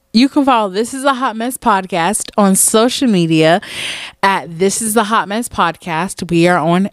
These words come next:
everything. You can follow me personally at Anika Essence, A Y N I C K A E S S E N C E, in the bio. You will find a link to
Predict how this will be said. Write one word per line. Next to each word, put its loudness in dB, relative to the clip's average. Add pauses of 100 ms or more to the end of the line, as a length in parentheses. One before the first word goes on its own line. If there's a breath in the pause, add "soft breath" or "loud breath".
(100)
everything. 2
You -2
can 2
follow 4
me 4
personally 2
at -2
Anika 2
Essence, 0 (380 loud breath)
A 4
Y 2
N 0
I 0
C -2
K 0
A -10
E -2 (100)
S -2
S -2 (120)
E -2
N 0 (120)
C -2
E, -2 (460 loud breath)
in 4 (140)
the 0
bio. 0
You -2
will 4
find 0
a 4
link 4 (180)
to 4